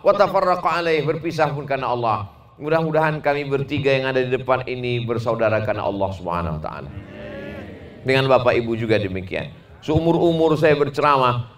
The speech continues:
baru malam inilah saya didampingi dua orang Pak Hamirudin. Belum pernah.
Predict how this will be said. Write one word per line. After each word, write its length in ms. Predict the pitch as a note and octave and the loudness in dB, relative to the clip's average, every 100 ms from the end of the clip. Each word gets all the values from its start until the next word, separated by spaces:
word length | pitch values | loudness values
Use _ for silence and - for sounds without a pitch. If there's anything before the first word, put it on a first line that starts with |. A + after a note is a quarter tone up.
| - | -2
baru 240 | B2 D3 D#3 | 2 2 2
malam 320 | D3 D3 D3 | 2 2 0
inilah 480 | C#3+ C#3 D#3+ D#3 D3 | -4 -2 2 2 4
saya 160 | C#3+ | 0
didampingi 720 | C3+ C3 B2+ B2+ B2+ C3 D3 | 2 2 2 -2 -6 -4 -6
dua 260 | D3 C3 A#2+ | 0 2 4
orang 540 | - B2 C3 D3 D3 | 4 2 2 0 -2
Pak 160 | - B2+ | -2 -2
Hamirudin. 640 | C3 C3 B2 A#2 F#2 D2+ D2 - - - D#3+ - - - - - G5+ - F5+ D5+ - D#5 D#5+ - C#5+ C5+ - - - - - - - - - - - - - - - - - - | -2 -4 -4 -6 -8 -10 -14 -18 -20 -20 -20 -18 -18 -18 -18 -16 -14 -14 -12 -12 -10 -12 -12 -14 -12 -12 -12 -14 -14 -14 -14 -16 -14 -14 -14 -14 -14 -12 -12 -12 -12 -12 -12 -2
Belum 220 | B2 C#3+ C#3+ | 2 2 2
pernah. 300 | B2 F#2+ | 0 -2